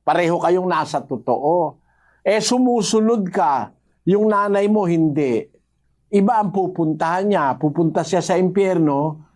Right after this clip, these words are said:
ikaw naman pupunta sa langit. Sumusunod ka eh. Eh, hindi rin kayo magkikita. Di ba, no? O kaya, halimbawa, sumusunod yung nanay mo. Eh, ikaw naman hindi sumusunod. Ah, nanay mo mapupunta sa langit, ikaw naman mapupunta sa impyerno. Hindi rin kayo magkikita.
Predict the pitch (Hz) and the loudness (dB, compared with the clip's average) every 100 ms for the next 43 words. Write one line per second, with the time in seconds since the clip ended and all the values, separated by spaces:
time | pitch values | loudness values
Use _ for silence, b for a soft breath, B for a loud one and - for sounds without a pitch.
0 | B 226 196 170 180 - 156 156 147 151 | B 0 2 0 0 -2 -2 -2 -2 -2
1 | 151 135 113 113 147 143 - 147 143 143 | 0 0 2 0 0 -2 -2 0 0 0
2 | 147 143 143 196 180 151 113 - b b | 2 2 0 -2 0 0 -4 -10 b b
3 | 151 185 254 214 170 147 139 151 139 180 | -2 0 2 0 0 0 -2 -4 -2 -2
4 | 185 156 131 131 - _ _ _ _ _ | 0 0 0 -4 -16 _ _ _ _ _
5 | - 117 113 143 143 131 165 214 _ _ | -6 -2 2 2 0 -4 -6 -12 _ _
6 | _ _ - 202 233 269 262 254 262 285 | _ _ -2 0 2 0 0 0 0 0
7 | 196 214 208 208 220 220 202 208 220 220 | 0 -2 0 0 0 0 2 0 0 0
8 | 214 220 269 269 196 139 - _ _ _ | 0 0 0 0 0 -2 -8 _ _ _
9 | _ - 214 185 214 220 202 190 180 175 | _ 0 0 2 0 2 2 2 2 2
10 | 180 165 160 202 160 120 - 226 247 240 | 2 0 0 0 0 -2 -2 0 2 0
11 | 214 202 202 190 185 185 185 180 202 202 | 2 2 2 0 0 -2 0 -2 -2 0
12 | 196 170 139 147 156 - - - 254 214 | 0 0 0 -2 -4 -16 -6 -2 0 0
13 | 180 180 170 156 160 143 151 147 151 170 | 0 0 0 0 -2 -2 -2 -2 -2 0
14 | 175 156 156 131 170 262 247 214 175 156 | 0 2 0 2 2 2 2 0 0 -2
15 | 123 147 131 147 139 135 123 - | 0 -4 0 0 0 0 -2 -4